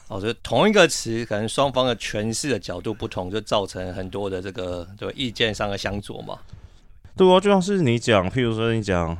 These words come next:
Speaker 2: “全垒打王”好了，对不对？你可能会讲，就随便讲王贞治，但是他可能，我不知道他是不是史上最会打全垒打的人嘛。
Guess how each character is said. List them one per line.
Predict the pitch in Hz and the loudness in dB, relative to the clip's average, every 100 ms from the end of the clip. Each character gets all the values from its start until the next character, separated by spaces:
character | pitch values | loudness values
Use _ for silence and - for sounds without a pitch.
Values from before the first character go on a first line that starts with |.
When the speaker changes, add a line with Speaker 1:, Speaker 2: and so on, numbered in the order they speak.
| - | -6
Speaker 2:
“全 | - 107 | 0 2
垒 | 110 113 | 2 2
打 | 98 76 | 2 2
王” | 78 80 | -4 -6
好 | - 78 65 | -6 -6 -8
了， | - - - - - - - | -12 -18 -20 -20 -20 -20 -12
对 | - | -4
不 | 87 | -2
对？ | 82 - - - | -2 -4 -10 -2
你 | 110 | 0
可 | - | 2
能 | 90 | 0
会 | 82 104 | 2 0
讲， | 95 80 76 - - - | 0 -2 -6 -14 -18 -6
就 | 90 | -4
随 | 85 92 | -2 -2
便 | 95 | -2
讲 | 80 87 | -2 -2
王 | 87 110 | -2 0
贞 | - 110 | 0 0
治， | 110 113 95 - - - - | 0 -2 -2 -6 -18 -8 4
但 | 165 | 8
是 | |
他 | 165 165 151 | 10 8 8
可 | - | 4
能， | 98 95 98 - - - - - - - - | 2 2 -4 -8 -18 -20 -20 -20 -20 -14 0
我 | 120 | 2
不 | 110 | 2
知 | 139 | 4
道 | 143 | 4
他 | 139 | 4
是 | 135 | 4
不 | |
是 | 139 | 2
史 | 127 90 | 0 -2
上 | 92 117 113 | 2 4 4
最 | 110 | 2
会 | 113 | 2
打 | 104 78 | 0 -2
全 | - 85 | -2 -2
垒 | |
打 | 82 67 | 0 -2
的 | 64 | -4
人 | 69 67 | -8 -8
嘛。 | 67 | -6